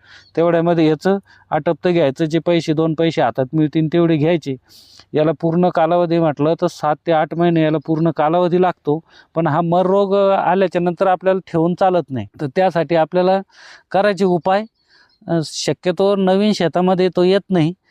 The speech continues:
पण बियाणं जर खराब असलं तर मग मात्र येतो.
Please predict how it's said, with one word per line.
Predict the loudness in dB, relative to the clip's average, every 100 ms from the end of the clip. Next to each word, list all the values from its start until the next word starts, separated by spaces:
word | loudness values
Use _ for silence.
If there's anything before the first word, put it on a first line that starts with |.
| _ -6
पण | -2 0 0
बियाणं | 2 2 2 2
जर | 0
खराब | 0 0 0
असलं | -2 -2 -4
तर | 0
मग | 0 2
मात्र | 0 0
येतो. | 0 0 -2 -8